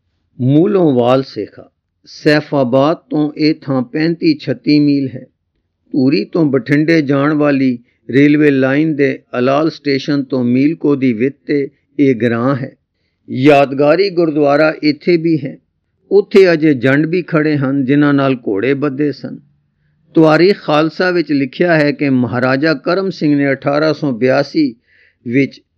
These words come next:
ਗੁਰਦੁਆਰੇ ਦੀ ਸੇਵਾ ਕਰਵਾਈ ਤੇ ਜਾਗੀਰ ਲਾਈ ਸੀ। ਸੈਫਾਬਾਦ ਤੋਂ ਆਪ ਜੀ ਨੇ ਮਾਲਵੇ ਦੇ ਜੰਗਲ ਦੇਸ਼ ਦੇ ਸਿੱਖਾਂ ਤੇ ਹੋਰ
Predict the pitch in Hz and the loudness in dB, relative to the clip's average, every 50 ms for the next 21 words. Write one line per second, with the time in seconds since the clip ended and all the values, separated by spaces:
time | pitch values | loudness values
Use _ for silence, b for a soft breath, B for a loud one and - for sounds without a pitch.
0 | _ _ 117 117 143 139 131 117 135 131 131 139 147 160 151 156 151 143 - - | _ _ 0 2 2 2 4 2 2 2 2 2 2 2 2 0 0 -2 -2 -2
1 | 139 135 143 151 156 147 - 156 135 135 127 131 131 135 131 123 127 120 110 95 | -2 -2 0 -2 -2 -2 -4 -4 -2 0 0 0 0 0 0 -2 -2 -4 -4 -4
2 | 113 107 107 107 98 120 139 143 147 143 135 127 135 127 123 - _ - _ _ | -4 -4 -4 -4 -2 -2 -2 -2 -2 -2 -2 -4 -4 -8 -10 -14 _ -20 _ _
3 | _ _ _ _ _ _ _ _ _ - - - 185 196 214 - - 202 196 170 | _ _ _ _ _ _ _ _ _ -20 -4 -2 0 0 0 0 -2 -4 -4 0
4 | 156 165 160 160 160 160 - 156 147 147 143 143 147 139 135 139 147 143 143 139 | 0 2 2 2 0 -2 -4 -2 0 0 2 0 0 -2 0 0 0 0 2 0
5 | 131 123 123 127 127 135 143 151 147 160 156 139 151 143 113 127 131 131 139 131 | 0 0 0 0 0 2 2 2 2 0 0 0 0 0 0 0 -2 0 0 0
6 | 147 143 131 113 127 131 135 131 - - 123 131 123 117 - 147 139 - - - | 0 0 0 2 2 2 2 0 -4 -4 -2 -2 -2 0 -2 -6 -6 -6 -4 -4
7 | 143 139 123 139 123 113 101 95 101 117 131 139 147 | -4 -2 -2 -2 -4 -4 -2 -2 -2 -2 -2 -2 -4